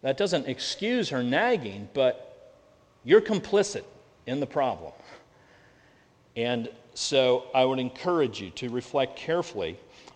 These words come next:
on what you're doing to enable your wife, uh, in this way. So speak to each other affirmingly. So many other things that could be said about the way we use our words. Again, listen to last week's sermon. It's on the web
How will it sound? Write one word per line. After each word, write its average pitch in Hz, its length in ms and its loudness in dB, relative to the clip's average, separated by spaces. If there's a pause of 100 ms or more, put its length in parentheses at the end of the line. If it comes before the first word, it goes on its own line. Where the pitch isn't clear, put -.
on 120 180 -2
what 131 200 4
you're 131 100 -4
doing 117 360 -2
to 120 100 -4
enable 110 340 -4
your 101 140 -8
wife, 95 480 -4 (400)
uh, 98 280 -4
in 104 180 -10
this 95 240 -12
way. 82 260 -10
So - 440 -2 (200)
speak - 500 0
to 202 120 2
each 190 160 0
other 170 220 6
affirmingly. 127 920 -2
So 202 360 2
many 165 240 2
other 151 160 2
things 147 180 -4
that 113 80 -8
could 123 80 -4
be 117 80 -6
said 139 240 0
about 120 160 -2
the 123 60 -8
way 120 160 -2
we 120 100 -4
use 117 180 -6
our 107 120 -4
words. 110 260 -2
Again, 104 380 -8 (260)
listen 139 220 -4
to 123 80 -2
last 123 280 0
week's 117 160 -8
sermon. 117 320 -6
It's 107 160 -10
on 110 240 -4 (440)
the 110 80 -8
web 101 400 -2